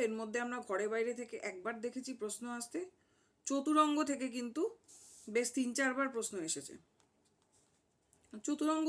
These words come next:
উপন্যাসটা খুব একটা বড় নয়, তবে কিন্তু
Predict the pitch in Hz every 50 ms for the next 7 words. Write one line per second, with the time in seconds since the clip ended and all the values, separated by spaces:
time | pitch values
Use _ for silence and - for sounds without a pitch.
0 | 311 285 240 269 277 277 285 277 269 - 294 - 277 262 269 262 262 - 269 233
1 | 214 208 208 214 220 240 285 381 - - _ _ _ _ _ - - - _ _
2 | _ - 262 254 254 294 302 269 277 277 277 269 294